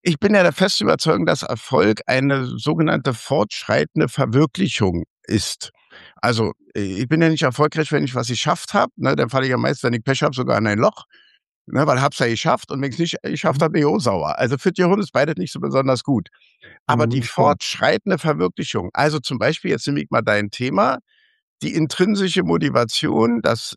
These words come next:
Speaker 1: äh, ich sag's jetzt mal, Mindset meines Gehirns, meine Glaubenssätze, meine inneren Werte zusammenzubringen mit äußeren Erfolgsfaktoren. So, weil die sind ja sichtbar. So, die anderen sind ja nicht sichtbar.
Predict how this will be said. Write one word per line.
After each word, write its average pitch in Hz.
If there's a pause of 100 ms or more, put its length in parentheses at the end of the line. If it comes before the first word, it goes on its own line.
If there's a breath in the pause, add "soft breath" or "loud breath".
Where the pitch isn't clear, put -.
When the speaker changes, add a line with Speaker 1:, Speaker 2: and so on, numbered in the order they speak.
Speaker 1:
äh, -
ich 131
sag's 110
jetzt -
mal, 151
Mindset 131
meines 120
Gehirns, 165
meine 113
Glaubenssätze, 175
meine 107 (180)
inneren 147
Werte 175 (300 soft breath)
zusammenzubringen 175
mit 127
äußeren 160 (400)
Erfolgsfaktoren. 117 (260)
So, 104 (380)
weil 120
die 127
sind 175
ja 208
sichtbar. 165 (340)
So, 110
die 107
anderen 139
sind 165
ja 170
nicht 185
sichtbar. -